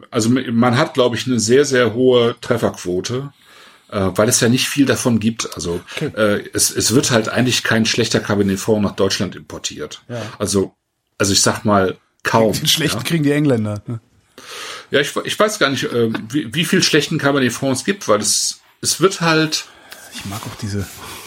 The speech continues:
Speaker 2: diese Zuckerwatte, da, da schwebt so eine Zuckerwatte drüber, über den
Speaker 1: <laughs> Ja, und es kam noch so ein bisschen von, von Zimt oder so im, im, im Chat. Ähm.
Speaker 2: Zimt? Nee.
Speaker 1: Zimt?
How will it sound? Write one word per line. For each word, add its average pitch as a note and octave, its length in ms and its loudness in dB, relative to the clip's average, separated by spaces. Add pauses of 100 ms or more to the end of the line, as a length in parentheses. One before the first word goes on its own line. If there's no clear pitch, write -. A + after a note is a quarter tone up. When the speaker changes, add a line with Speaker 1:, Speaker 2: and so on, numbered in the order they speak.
(1200)
Speaker 2:
diese G#2+ 180 -4
Zuckerwatte, G#2+ 760 0
da, G#2 200 0
da G#2+ 200 -6
schwebt D#3 380 2
so C#3+ 80 4
eine C3+ 140 4
Zuckerwatte B2 500 2
drüber, A2 360 0
über A2 180 -6
den A#2 380 0
Speaker 1:
<laughs> - 40 -20 (1500)
Ja, B2+ 140 4
und A2+ 100 2
es - 140 0
kam A#2+ 180 2
noch G#2+ 140 4
so - 120 -2
ein A2 80 4
bisschen A#2 280 4
von, G#2 200 6
von G2 280 0
Zimt B2 340 4
oder G#2 220 4
so G2 300 6
im, F#2+ 380 0
im, G2 340 -4 (100)
im G2 100 -8
Chat. - 380 0 (100)
Ähm. F#2+ 320 -6 (340)
Speaker 2:
Zimt? - 640 2
Nee. F2+ 540 -8 (380)
Speaker 1:
Zimt? C#3 420 0